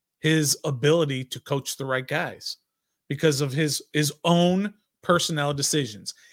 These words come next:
He never got the most important position correct,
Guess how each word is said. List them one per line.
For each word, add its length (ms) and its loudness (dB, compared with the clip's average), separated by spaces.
He 160 2
never 520 2
got 360 0
the 80 -4
most 360 -4
important 600 -4
position 560 0
correct, 560 -6